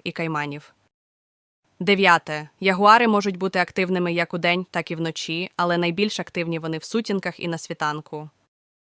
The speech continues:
Десяте. Ягуари живуть поодинці і можуть регулярно долати більше, ніж десять кілометрів на день у пошуках їжі. Одинадцяте. У дикій природі ягуари живуть одинадцять-дванадцять років. У неволі вони можуть жити більше, ніж двадцять років.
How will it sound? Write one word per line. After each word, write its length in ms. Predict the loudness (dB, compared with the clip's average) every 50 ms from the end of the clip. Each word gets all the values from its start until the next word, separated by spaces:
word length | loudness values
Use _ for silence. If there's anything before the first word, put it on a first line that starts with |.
| _ _ _ _ _ _ _ -2
Десяте. 640 | 0 0 0 2 4 2 2 2 2 -2 -6 -8 -8 _ _ _ _ _ 0
Ягуари 460 | 2 4 6 6 8 8 8 6 6
живуть 340 | 4 2 0 0 0 0 0
поодинці 580 | 0 0 2 4 4 4 4 2 2 0 0 0 0 2
і 60 | 2
можуть 340 | 2 4 2 2 0 -2 -2
регулярно 480 | -2 0 2 4 4 4 4 2 0
долати 360 | 0 2 2 2 2 2 0 -2
більше, 380 | 0 0 0 0 -2 -2 -2
ніж 200 | 0 -2 -2 0
десять 320 | 0 0 0 0 -2 -6 -6
кілометрів 520 | -4 -2 0 2 2 0 0 -2 -6 -4
на 100 | -4 -2
день 240 | 0 0 0 0 0 -4
у 60 | -4
пошуках 500 | -4 -4 -4 -4 -6 -8 -10 -8 -6 -4
їжі. 360 | -4 -4 -4 -4 -6 -8 -10 -12 _ _ _ _ _ _ _ _ _ _ _ _ _
Одинадцяте. 800 | 0 2 4 6 6 6 6 4 2 -2 -6 -6 -8 -10 -10 -12 -14 _ _ _ -4
У 80 | 0
дикій 300 | 2 2 2 4 4 2
природі 500 | 2 2 2 2 4 4 4 4 4 2
ягуари 520 | 2 2 2 2 6 6 8 8 8 6 2
живуть 360 | 0 0 0 0 -2 -2 -2
одинадцять-дванадцять 1120 | -2 0 2 2 2 2 2 0 -4 -6 -4 -2 -2 0 2 2 2 2 0 -4 -8 -6
років. 460 | -6 -6 -6 -8 -8 -12 -14 -14 -16 _ _ _
У 80 | 4 6
неволі 400 | 6 6 8 8 8 8 8 6
вони 240 | 4 4 4 4 4
можуть 340 | 4 4 2 0 -2 -2 -2
жити 220 | -2 -2 -2 -2
більше, 380 | -2 0 0 0 -2 -2 -4 -2
ніж 220 | -2 -2 -4 -2
двадцять 500 | 2 4 4 4 4 2 -4 -8 -6 -6
років. 480 | -6 -6 -6 -6 -10 -12 -12 -14 _